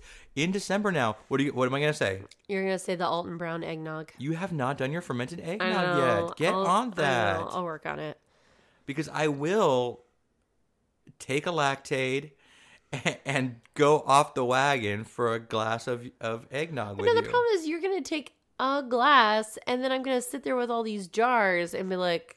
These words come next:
Speaker 2: "Uh,
Speaker 1: Nobody's
Speaker 2: okay."
Speaker 1: asking you to make enough for an army.
Speaker 2: That's true. I think the, the recipe we made last year, it was a lot.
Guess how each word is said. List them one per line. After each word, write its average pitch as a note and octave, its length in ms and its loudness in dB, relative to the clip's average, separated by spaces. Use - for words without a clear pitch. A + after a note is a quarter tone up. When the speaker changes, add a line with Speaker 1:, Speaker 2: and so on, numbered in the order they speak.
Speaker 2:
"Uh, F3 920 -2
Speaker 1:
Nobody's G#3+ 320 0
Speaker 2:
okay." E3 120 -4
Speaker 1:
asking E3+ 460 -2
you D#3 140 -4
to C3+ 80 0
make B2 360 -4
enough D3 280 -4
for A#2+ 100 -2
an G#2+ 80 -4
army. E3 720 -4
Speaker 2:
That's F3+ 220 -10
true. - 240 -6
I A#3+ 120 4
think E4+ 260 0
the, C4 200 0
the G3+ 380 2
recipe F#3 960 -4
we G3 80 -2
made F3+ 240 -2
last E3+ 400 -2
year, F3+ 280 -2
it - 80 -6
was F#3 160 -4
a F#3 60 -4
lot. D#3 800 -10